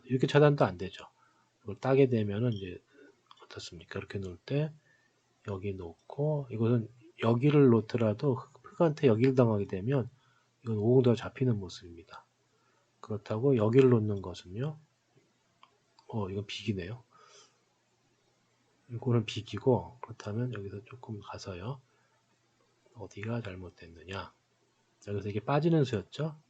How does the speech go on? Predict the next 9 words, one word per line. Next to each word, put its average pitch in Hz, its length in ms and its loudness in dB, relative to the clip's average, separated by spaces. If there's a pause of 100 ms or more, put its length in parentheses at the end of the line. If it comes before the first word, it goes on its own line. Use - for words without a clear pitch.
(840)
자, 110 120 -14
빠지게 160 400 2
된다면은 113 720 2
여기를 110 460 -4 (1300)
찝고요. 117 720 -8 (840)
자, 120 80 -4
여기서, 131 440 4 (400)
어, 113 580 2 (100)
여기를 143 400 6